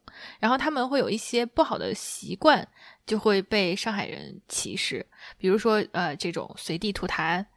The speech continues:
然后大声说话呀，等等。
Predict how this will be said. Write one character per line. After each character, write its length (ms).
然 100
后 300
大 240
声 180
说 200
话 180
呀， 240
等 180
等。 220